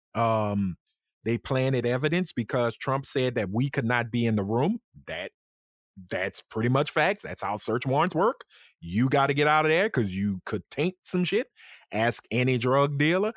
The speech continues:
Ask any, oh, here we go. Ask any innocent person who's been,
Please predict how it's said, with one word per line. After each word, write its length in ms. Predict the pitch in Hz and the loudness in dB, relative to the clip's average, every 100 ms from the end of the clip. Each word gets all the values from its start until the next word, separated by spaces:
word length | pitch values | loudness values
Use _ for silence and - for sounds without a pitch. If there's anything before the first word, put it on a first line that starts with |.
| - - | -12 -8
Ask 340 | 98 120 - - | -2 -2 -2 -4
any, 440 | 113 139 147 151 - | 0 2 2 -2 -2
oh, 160 | 107 175 _ - 92 98 | -2 -2 _ -16 -10 -2
here 100 | 131 | 0
we 80 | 175 | 4
go. 220 | 143 196 - | 2 0 -2
Ask 300 | 175 - - 147 | -2 -2 -4 0
any 380 | 190 220 214 - | 2 2 0 0
innocent 400 | 208 208 220 196 | 0 0 -2 0
person 420 | 240 285 - 110 | 0 0 2 2
who's 300 | 110 151 135 | 4 4 2
been, 440 | 139 131 131 120 | 2 2 2 0